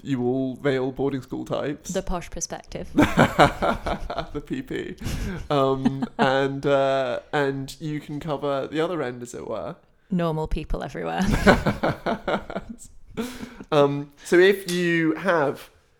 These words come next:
Speaker 1: questions, thoughts, scenarios, if you need help, advice, or a bit of guidance, then you can contact us on posh things my boyfriend says at gmail dot com, 'cause we've got an email address
Speaker 2: We
Speaker 1: now.
Speaker 2: do.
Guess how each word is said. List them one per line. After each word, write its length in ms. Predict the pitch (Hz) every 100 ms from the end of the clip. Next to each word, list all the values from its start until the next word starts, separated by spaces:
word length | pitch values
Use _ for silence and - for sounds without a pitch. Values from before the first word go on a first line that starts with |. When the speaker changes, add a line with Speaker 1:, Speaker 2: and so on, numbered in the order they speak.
| _
Speaker 1:
questions, 720 | - 180 - 156 120 113 - - -
thoughts, 720 | 196 170 123 - - - -
scenarios, 720 | 165 156 151 143 123 120 113
if 100 | -
you 80 | 143
need 480 | 143 139 135 131 123 - -
help, 340 | - 156 139 -
advice, 680 | 139 143 135 139 135 - -
or 200 | 143 131
a 40 |
bit 160 | - -
of 100 | -
guidance, 800 | 143 139 131 117 131 139 - - - _
then 440 | 143 139 135 131 135
you 120 | 160 156
can 160 | 156
contact 480 | 165 180 190 - -
us 360 | 113 127 - -
on 360 | 147 135 135 120
posh 320 | - 165 -
things 300 | 156 139 127
my 120 | 135
boyfriend 540 | 127 135 131 131 127 123
says 500 | 143 131 117 120 -
at 220 | 139 123
gmail 580 | - 143 127 127 127 127
dot 240 | 123 120 -
com, 380 | 131 127 190 - _ _ _ _
'cause 120 | - 139
we've 140 | 127
got 180 | 175 -
an 80 | 131
email 260 | 131 135
address 360 | 123 120 120 -
Speaker 2:
We 80 | 185
Speaker 1:
now. 60 |
Speaker 2:
do. 300 | 185 208 214